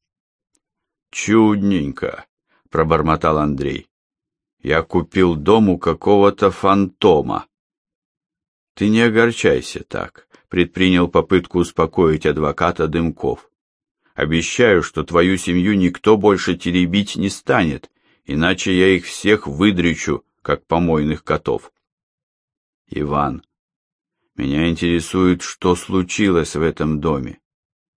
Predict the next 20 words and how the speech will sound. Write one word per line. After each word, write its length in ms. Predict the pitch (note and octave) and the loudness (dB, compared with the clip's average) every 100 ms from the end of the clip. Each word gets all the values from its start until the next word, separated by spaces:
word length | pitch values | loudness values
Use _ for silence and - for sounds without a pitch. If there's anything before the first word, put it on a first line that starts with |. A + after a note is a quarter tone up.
| _ _ _ _ - | _ _ _ _ -4
Как 320 | F#2 F2+ - | -2 -2 2
именно 640 | A2+ G2 F#2 F2 E2+ E2+ - | 2 4 4 2 0 -2 0
умер 380 | A2 G2 E2+ D2+ | 2 4 2 0
хозяин, 600 | F2+ F#2 F#2+ F2+ D2 C2+ | 0 0 2 2 2 -2
в 60 | |
конце 320 | E2+ E2+ F#2+ | -2 0 0
концов, 460 | F2 F#2+ F2+ F#2+ - | 0 0 2 0 0
почему 540 | F#2 F2+ - F#2 G#2 | -4 -2 0 0 2
его 360 | A2+ G#2 F#2+ A2 | 2 0 2 0
продали?» 680 | - A#2 A2+ E2+ D#2 A#1+ - _ _ _ _ _ _ _ _ _ _ - | 2 2 4 4 0 -2 -10 _ _ _ _ _ _ _ _ _ _ -4
«Ну 160 | F2+ | -2
ты 140 | F2+ A2+ | 0 -2
прямо 340 | C#3 C#3 C#3+ | 2 4 4
завалил 560 | B2 D3+ D3+ F3+ C#3+ G2 | 2 0 0 0 0 2
вопросами», 720 | B2+ - A2+ F#2+ D2 D2 - _ | 0 0 -2 -2 -4 -8 -8 _
пропыхтел 540 | - E2 F2 - F2 D#2+ | -8 -2 -2 0 -2 0
полковник. 720 | D#2+ D#2 C#2+ C2+ B1 - _ _ _ _ - | -2 -2 -4 -8 -8 -14 _ _ _ _ -2
«Я 160 | C3+ | -2
постараюсь 640 | D#3 E3 D3+ C3 D3 D3 - | 0 -2 0 2 2 2 0
узнать, 500 | G#2+ F#2 G#2 G2 | -4 0 0 0